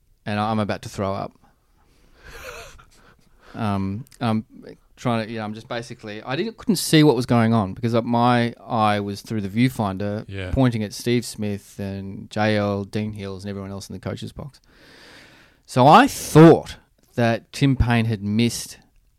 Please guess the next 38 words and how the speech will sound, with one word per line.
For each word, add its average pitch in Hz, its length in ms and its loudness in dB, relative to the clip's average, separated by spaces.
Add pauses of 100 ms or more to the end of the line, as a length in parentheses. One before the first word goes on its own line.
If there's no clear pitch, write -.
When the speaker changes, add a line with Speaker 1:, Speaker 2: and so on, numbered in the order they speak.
(120)
Speaker 1:
a 107 120 -6
stumping 131 600 -2
chance. - 540 -12 (1200)
That's 139 220 2
what 143 100 4
I 123 60 4
suspected. 120 540 -4
It 110 40 -8
wasn't 127 240 -2
until 131 120 0
about 110 180 -2
an 104 80 -6
hour 107 320 -2
later 104 320 -4
that 101 100 -6
I 101 80 -6
saw 107 180 -8
the 101 80 -6
replay 104 520 -8 (560)
and 101 360 -10
that - 80 -6
it 117 60 -8
was 107 160 -10
a 101 40 -8
missed 104 220 -6
run 101 140 -6
out 98 160 -10
from 101 140 -12
Nathan 95 360 -12
Lyon. 101 340 -10 (180)
Speaker 2:
Yeah. 95 240 -12 (340)
Speaker 1:
And 113 160 -6
I 107 100 -2
was, - 360 -10 (180)
I 110 80 -4
was 98 140 -6
stunned. 107 600 -10 (1080)
Um, 107 540 -4